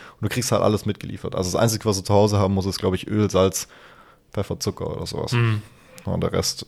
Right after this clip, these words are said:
Speaker 1: ist alles da. Also selbst die, wenn du Sojasauce brauchst, dann kommt da Sojasauce in so einer perfekt portionierten Packung, wo du praktisch die ganze Packung einfach reinkippst. Du musst dir keine Gedanken über Dosierung machen, weißt du? Das
Speaker 2: Ja.
Speaker 1: ist einfach, mach die Sojasauce rein. Ah, okay, also alles. <laughs> Das ist dementsprechend ganz angenehm gewesen.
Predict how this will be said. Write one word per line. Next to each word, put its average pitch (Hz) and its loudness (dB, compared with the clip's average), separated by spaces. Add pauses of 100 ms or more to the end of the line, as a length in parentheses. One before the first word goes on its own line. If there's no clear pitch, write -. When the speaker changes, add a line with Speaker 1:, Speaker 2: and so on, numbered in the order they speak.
Speaker 1:
ist - -6
alles 92 -4
da. 90 -2
Also 90 -4
selbst 95 -2
die, 101 -2
wenn 101 2
du 95 -2
Sojasauce 104 2
brauchst, 95 0
dann 101 0
kommt 95 -4
da 95 4
Sojasauce 98 0
in 95 -2
so 98 -2
einer 92 -2 (500)
perfekt - -2
portionierten 101 -2
Packung, 104 2
wo 95 0
du 98 0
praktisch - -4
die 95 -8
ganze 104 0
Packung 98 -6
einfach 85 -4
reinkippst. 90 -6
Du 120 4
musst 120 2
dir 120 2
keine 113 6
Gedanken 110 2
über 104 2
Dosierung 104 0
machen, 98 -4
weißt 107 2
du? 117 6
Das 110 6
Speaker 2:
Ja. 120 8
Speaker 1:
ist - 8
einfach, 117 4 (320)
mach 131 4
die 135 0
Sojasauce 107 6
rein. 98 2
Ah, 185 4
okay, - 0
also 104 2
alles. - -4 (400)
<laughs> 120 -4
Das 117 4
ist 117 -4 (240)
dementsprechend 123 6
ganz 101 2
angenehm 98 2
gewesen. 95 0